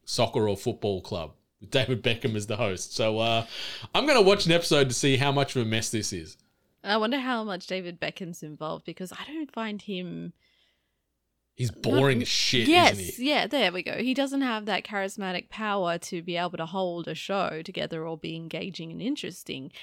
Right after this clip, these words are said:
Speaker 2: He might have interesting knowledge to put forward in regards to this, the soccer slash football space, but in regards to actually keeping a <laughs> show afloat, I don't know how well he'll do at that.
Speaker 1: Yeah, it, it's funny that, like, him and Posh Spice, two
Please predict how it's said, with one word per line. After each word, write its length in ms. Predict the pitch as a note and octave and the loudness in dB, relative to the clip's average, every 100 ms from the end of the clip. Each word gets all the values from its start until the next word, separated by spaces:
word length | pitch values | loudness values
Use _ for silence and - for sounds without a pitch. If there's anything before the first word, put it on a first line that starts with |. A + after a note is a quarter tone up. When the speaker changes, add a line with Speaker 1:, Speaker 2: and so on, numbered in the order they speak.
| - | -6
Speaker 2:
He 120 | A#3 | -2
might 300 | C4 D#4 - | 0 -2 -6
have 360 | A3 G3+ - F3 | -4 -2 -2 -4
interesting 840 | F3+ F#3+ F3+ F3 - E3 E3 E3 | -6 -6 -6 -8 -8 -8 -8 -8
knowledge 480 | E3 D#3+ F#3 F3 - | -8 -8 -8 -10 -12
to 100 | - | -12
put 200 | F#3+ - | -12 -12
forward 400 | - E3 E3+ E3 | -8 -6 -6 -6
in 100 | D#3+ | -8
regards 480 | D#3 D#3 D#3 D3+ - | -10 -8 -10 -10 -14
to 120 | - | -14
this, 280 | C#3+ D3 - _ | -14 -16 -20 _
the 260 | - - C#3+ | -14 -12 -12
soccer 420 | - - D3 - | -12 -12 -12 -14
slash 320 | - - - | -12 -12 -6
football 340 | - C4 - - | -4 -2 -4 -6
space, 480 | - - - - - - - _ | -8 -10 -10 -14 -20 -20 -20 _
but 180 | F3 E3 | -2 -2
in 140 | F3+ E3+ | -2 -6
regards 320 | E3 E3+ - | -6 -8 -8
to 120 | E3+ | -10
actually 540 | F3 - E3+ D#3+ D#3+ - _ | -10 -10 -10 -12 -14 -20 _
keeping 340 | - G3 E3+ | -10 -8 -8
a 60 | D#3+ | -6
<laughs> 140 | - | -4
show 260 | - F#3+ F3 | -2 0 0
afloat, 460 | D#3+ - D#3+ D#3+ - | -2 -10 -8 -8 -8
I 80 | |
don't 200 | E3 F3+ | -8 -8
know 140 | - F3+ | -8 -8
how 180 | E3+ F3 | -8 -8
well 200 | - F3 | -8 -10
he'll 160 | E3 | -10
do 180 | D#3 D3+ | -10 -10
at 120 | D3 | -10
that. 260 | E3 D#3+ - A3 _ _ _ - | -12 -14 -18 -20 _ _ _ -8
Speaker 1:
Yeah, 300 | G2+ F#2+ F2 | -4 -2 -4
it, 160 | G2 | -4
it's 160 | B2 - | -6 -2
funny 320 | C#3+ D3+ C#3+ | 2 4 2
that, 160 | A2+ G#2 | 0 -2
like, 280 | G2+ - C3 | -4 -2 0
him 160 | A#2+ | 2
and 240 | A2+ F#2+ - | 0 -2 -2
Posh 260 | A2+ G#2+ | 0 0
Spice, 420 | - G#2+ F#2 F2 | 0 0 0 -2
two 340 | - A2+ G#2+ | -2 0 0